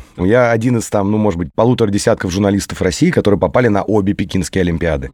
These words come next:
В случае восьмого года меня знание китайского фактически уберегло от поездки на замечательную, э, экспедицию под названием «Война в Осетии», потому как, э, журналистов тогда очень было мало на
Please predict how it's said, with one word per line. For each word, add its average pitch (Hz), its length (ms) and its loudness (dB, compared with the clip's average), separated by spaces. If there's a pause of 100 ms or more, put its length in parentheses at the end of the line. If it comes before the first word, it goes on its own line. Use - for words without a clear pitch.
(200)
В - 80 -14
случае 131 300 2
восьмого 160 340 2
года 123 240 0
меня 110 540 0
знание 104 280 0
китайского - 460 -2
фактически - 460 -4
уберегло 95 460 2
от 80 100 -4
поездки 95 420 -2
на 80 560 0
замечательную, 90 1040 0
э, 85 180 -2
экспедицию 98 480 -2
под 87 120 -4
названием 90 400 0
«Война 92 240 2
в 82 40 -2
Осетии», 113 520 2 (120)
потому 101 300 0
как, - 320 -4
э, 92 420 0 (380)
журналистов 113 480 0
тогда 101 240 2
очень 101 240 0
было 92 140 0
мало 151 260 2
на 104 560 0